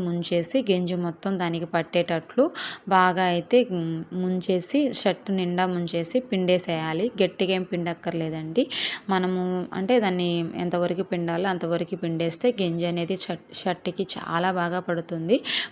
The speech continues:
ప్రాసెస్ కూడా చాలా ఈజీ అండి. మీకు కానీ నచ్చితే ప్లీజ్ లైక్ చేయండి, షేర్ చేయండి, సబ్స్క్రైబ్ చేసుకోండి. చూడండి ఈ విధంగా అయితే షర్ట్లు మొత్తం అయితే పెట్టేసామన్నమాట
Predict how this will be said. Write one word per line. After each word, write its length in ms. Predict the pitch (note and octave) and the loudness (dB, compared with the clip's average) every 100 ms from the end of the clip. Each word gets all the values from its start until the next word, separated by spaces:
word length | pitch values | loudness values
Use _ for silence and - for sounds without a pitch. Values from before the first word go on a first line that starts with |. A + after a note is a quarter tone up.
| - | 8
ప్రాసెస్ 380 | A3 A#3 A#3 - | 8 8 2 0
కూడా 220 | G#3 G#3 - | -2 -2 0
చాలా 320 | F3+ E3+ F3 F#3 F3+ | 0 2 2 2 2
ఈజీ 220 | E3 F3+ | 0 0
అండి. 340 | E3 D#3+ F#3+ B3+ - - - | 0 0 0 0 -2 -12 -4
మీకు 180 | F3+ E3 | -4 -2
కానీ 200 | F3 F3 | -2 0
నచ్చితే 320 | F3 - - | -2 -2 -2
ప్లీజ్ 320 | F#3+ F3+ F3+ - | -2 0 0 0
లైక్ 220 | F3 E3+ - | 0 0 -2
చేయండి, 340 | F#3 F3+ F3+ | -2 -2 -2
షేర్ 260 | F3 E3+ E3 | 0 -2 -2
చేయండి, 280 | E3+ E3 G3+ | -4 0 0
సబ్స్క్రైబ్ 480 | A3 E3+ - F#3 F3+ | 0 -2 0 -2 0
చేసుకోండి. 520 | E3+ E3 - D#3+ E3 A#3+ - | -2 -2 -4 -4 0 0 2
చూడండి 380 | G3 F3 F3+ | 0 0 0
ఈ 120 | G#3+ F3 | 0 0
విధంగా 380 | E3+ E3+ E3+ E3+ | -2 -2 -4 -4
అయితే 220 | E3 G#3 | -2 -2
షర్ట్లు 360 | G#3 E3+ - | -2 -4 -4
మొత్తం 340 | E3+ E3 E3 E3+ | -4 -6 -6 -6
అయితే 280 | D#3+ E3 G3+ | -6 -6 -8
పెట్టేసామన్నమాట 920 | F#3+ E3 E3+ E3 E3 D#3+ D#3+ D#3 | -6 -6 -6 -6 -6 -6 -6 -8